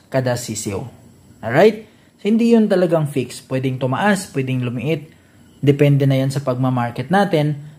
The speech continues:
at pag-aalaga ng ating mga manok. But right now, meron pa lang tayo mga less than fifty na inahin or mga babaeng manok.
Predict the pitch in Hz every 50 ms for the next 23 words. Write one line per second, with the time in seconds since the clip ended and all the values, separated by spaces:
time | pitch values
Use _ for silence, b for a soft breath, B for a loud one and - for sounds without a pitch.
0 | - - - 240 226 - - 156 147 151 123 123 127 123 123 123 131 123 120 120
1 | 113 107 113 - - 123 127 120 117 117 113 107 113 113 123 120 117 - 143 147
2 | 147 147 156 156 160 156 156 160 156 156 165 160 147 135 131 135 139 139 139 135
3 | 131 127 127 135 135 - 127 120 120 123 135 147 151 151 143 135 127 123 151 165
4 | 160 147 - - - 135 127 123 120 120 117 107 b b b b b b b b
5 | b - - 139 131 - - - - 143 135 135 135 135 131 131 131 127 123 120
6 | 120 120 120 117 117 113 113 - - 143 139 165 180 165 156 139 135 135 135 139
7 | 139 - 131 123 123 120 120 117 120 120 117 117 113 113 110 110 113 123 117 127
8 | 120 113 131 127 127 131 147 180 170 143 139 - - -